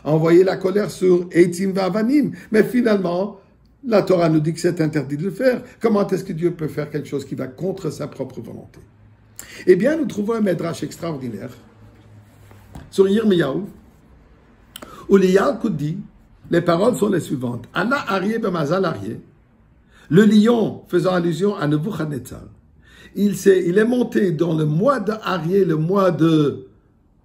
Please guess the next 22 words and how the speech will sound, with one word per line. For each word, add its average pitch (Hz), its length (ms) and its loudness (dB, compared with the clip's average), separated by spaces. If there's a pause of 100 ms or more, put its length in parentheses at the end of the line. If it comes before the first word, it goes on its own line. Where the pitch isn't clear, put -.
(800)
Menachem 165 500 2
Av, 185 400 0 (720)
qui 151 200 -6
s'appelle 151 480 -2
Mazal 165 600 -4
Aryeh. 123 500 -6 (560)
Vechiev 233 560 4
et 233 160 -6
Ariel, 214 420 0
il 185 80 -2
a 175 60 0
détruit 190 560 -2 (160)
le 151 80 0
Beth 170 240 0
Amikdash 165 500 -4
qui 190 100 -8
s'appelle 190 440 -4
Ariel. 120 440 -10 (580)
Et 131 80 0
là, 196 160 2
il 240 80 0
continue, 139 640 -2